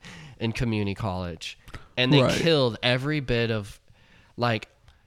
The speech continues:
Speaker 1: it, it truly was like peering at a dead insti-, or an institution that was so obviously just grasping for life. And I was like, "This isn't,"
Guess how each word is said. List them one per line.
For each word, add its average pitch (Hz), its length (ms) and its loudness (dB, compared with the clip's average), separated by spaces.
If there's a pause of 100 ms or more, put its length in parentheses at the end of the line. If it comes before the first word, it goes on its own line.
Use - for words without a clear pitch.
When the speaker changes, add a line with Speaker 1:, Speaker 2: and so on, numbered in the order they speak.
(500)
Speaker 1:
it, 147 180 -2
it 180 140 2
truly 180 500 2
was 139 160 0
like 131 220 0
peering 127 540 0
at 107 380 -4
a 113 140 -2
dead 107 540 -2 (800)
insti-, 117 420 -6
or 127 140 0
an 117 80 -4
institution 127 800 -2
that 107 120 -6
was 101 160 -6
so 113 380 -2
obviously 98 880 -4 (560)
just - 240 -4
grasping 101 640 -2
for 98 160 -8
life. 92 500 -8 (560)
And 117 140 0
I 110 80 0
was 110 180 -2
like, 98 180 -6
"This - 220 -4
isn't," 107 460 -4